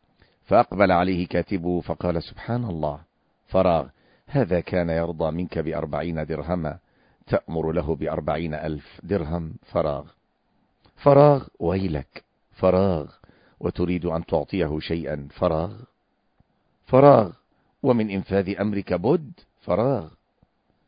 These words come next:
فراغ، يا أحمق، فراغ، إنما هذا رجل سرنا بكلام وسرر-، وسررناه بكلام. هو حين زعم أني أحسن من القمر وأشجع من الأسد،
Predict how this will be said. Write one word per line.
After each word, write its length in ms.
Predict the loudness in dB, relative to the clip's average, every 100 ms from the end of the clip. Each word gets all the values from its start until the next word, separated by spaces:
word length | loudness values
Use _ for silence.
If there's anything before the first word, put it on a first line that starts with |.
| _ _ _ _ _
فراغ، 420 | 4 6 6 2
يا 260 | 0 0 0
أحمق، 540 | -2 -4 -8 -8 -16 -16 _ _ -8
فراغ، 480 | -2 0 0 -4 -8 _ _ _ -6
إنما 320 | 0 0 2 2
هذا 280 | 0 0
رجل 400 | 0 0 -2 -4
سرنا 520 | -4 -2 0 0 0 -4
بكلام 680 | -6 -6 -4 -2 -4 -8 -14 _ _ _ _
وسرر-، 640 | -10 -4 -2 0 -2 -4 -8 _ _ _ _ _ _ _ _ _ _ _ _ 0
وسررناه 920 | 6 6 6 4 4 2 -2 0 0
بكلام. 640 | 0 0 2 4 4 0 -8 _ _ _ -20 2
هو 160 | 6 6
حين 320 | 6 6 8
زعم 280 | 8 8 8
أني 380 | 6 4 4
أحسن 280 | 2 2 2
من 180 | 4 2
القمر 460 | 2 2 0 2 -2
وأشجع 500 | -2 -4 0 0 0
من 140 | -2
الأسد، 420 | -4 -6 -6 -8